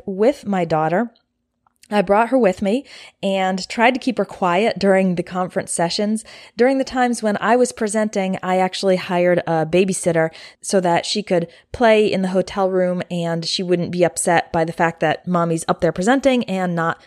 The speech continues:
holding her. This trip was hard in some ways. Keeping her quiet, uh, during the sessions was a little bit of a challenge, but she did great.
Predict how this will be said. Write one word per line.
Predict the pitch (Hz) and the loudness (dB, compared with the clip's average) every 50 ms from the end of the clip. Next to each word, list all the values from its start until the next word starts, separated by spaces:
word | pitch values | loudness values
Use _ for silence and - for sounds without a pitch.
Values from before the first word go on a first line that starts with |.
| _ _ | _ _
holding | - 175 175 170 165 156 160 156 _ _ _ _ | 0 0 2 2 0 -2 -4 -6 _ _ _ _
her. | - 208 190 156 131 - _ _ _ _ _ _ _ _ _ _ - | 0 2 2 2 0 -2 _ _ _ _ _ _ _ _ _ _ -4
This | - 277 - | -4 -4 0
trip | - 392 403 392 - | 2 0 0 2 4
was | 349 339 302 254 | 4 4 4 2
hard | - - - - 277 311 339 | -2 -8 -4 -2 0 2 2
in | 330 302 262 | 2 2 0
some | - - 262 240 233 | 2 2 2 4 4
ways. | 240 240 233 233 240 240 220 - - - _ _ _ | 4 4 4 4 2 2 0 -2 -8 -10 _ _ _
Keeping | - 285 277 - 254 | -4 -4 -2 -2 -2
her | 240 226 | -2 -2
quiet, | 220 - - 226 208 208 208 214 214 208 202 - - - | -4 -4 -4 -2 0 2 2 2 4 4 4 2 0 -2
uh, | 190 196 185 | -4 -2 -2
during | 185 180 190 196 190 | 0 0 0 0 0
the | 190 | -2
sessions | 180 - - 185 185 - - 196 185 185 180 | -2 -2 0 0 0 0 -2 -4 -4 -4 -4
was | - 180 170 175 | -4 -4 -2 -2
a | |
little | 170 175 202 220 220 | -2 0 0 0 2
bit | 202 202 | 2 0
of | 196 | 0
a | 190 185 | -2 -4
challenge, | - - 202 180 185 185 180 180 180 - | -4 -4 -2 -2 -2 -2 -2 -4 -6 -4
but | - 185 165 - | -2 -2 -2 -2
she | - 220 | -2 -2
did | 190 202 190 170 | -2 -2 -2 -2
great. | 160 170 170 175 175 170 - - | 0 0 2 2 2 2 0 -4